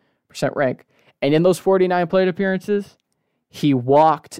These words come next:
ten times as well. His walk rate was over twenty percent. I think if Dubon, uh, you're looking to believe in him, I think the Giants are saying, "We believe in his ability to put the ball in play and have enough power. And more importantly, we are seeing him develop his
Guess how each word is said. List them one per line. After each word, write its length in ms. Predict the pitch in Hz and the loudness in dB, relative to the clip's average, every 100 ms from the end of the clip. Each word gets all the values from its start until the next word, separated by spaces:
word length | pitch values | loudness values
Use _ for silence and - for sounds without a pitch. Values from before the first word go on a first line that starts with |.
| - | -14
ten 280 | - 131 131 | -4 -2 -2
times 360 | 147 123 123 | -2 -2 -2
as 100 | 131 | -4
well. 220 | 131 - 139 | -2 0 0
His 180 | 147 | -4
walk 340 | 139 151 147 - | 2 2 2 0
rate 240 | 131 127 | -2 -2
was 120 | 151 131 | -4 -2
over 200 | 123 127 | -2 -4
twenty 280 | - 127 | -4 -6
percent. 400 | 120 104 - 85 - _ _ - - | -6 -12 -12 -14 -18 _ _ -12 0
I 120 | 156 | 2
think 300 | 160 196 170 | 4 2 0
if 280 | - 156 180 | -2 0 0
Dubon, 640 | 151 165 185 190 196 185 - - | 2 2 4 4 2 -2 -6 -2
uh, 320 | 151 147 139 | 0 2 2
you're 140 | 127 147 | 2 0
looking 340 | 170 175 160 | 0 2 -2
to 360 | 156 156 147 135 | 0 2 2 0
believe 300 | - 147 165 | -2 0 0
in 80 | 151 | 2
him, 220 | 151 156 | 0 2
I 100 | 135 | 0
think 140 | 135 143 | -2 -4
the 60 | |
Giants 380 | 131 147 151 147 | 0 0 0 -4
are 40 | 143 | -4
saying, 280 | 151 139 | -2 0
"We 140 | 127 156 | 0 0
believe 380 | 170 165 170 156 | 0 0 -2 -4
in 40 | |
his 120 | 143 | -6
ability 260 | 135 151 151 | -2 0 0
to 80 | 139 | -4
put 140 | 151 | -8
the 60 | 143 | -2
ball 180 | 143 | -2
in 80 | 139 | -2
play 260 | 135 143 135 | -2 -2 0
and 80 | 131 | -2
have 140 | 131 | -4
enough 400 | 131 143 156 - | -2 -2 -2 -4
power. 440 | 156 135 127 120 - _ _ | -4 -2 -2 -4 -8 _ _
And 100 | 151 | -4
more 120 | 147 135 | 0 0
importantly, 580 | 127 180 175 151 127 | 2 0 0 -4 -2
we 220 | 123 147 165 | -2 0 0
are 80 | |
seeing 400 | 156 - 170 160 | 0 -4 -2 0
him 180 | 139 143 | 0 -2
develop 640 | 117 131 110 160 165 113 _ _ - | -2 -4 2 2 2 -2 _ _ -4
his 420 | 160 143 131 | 2 2 2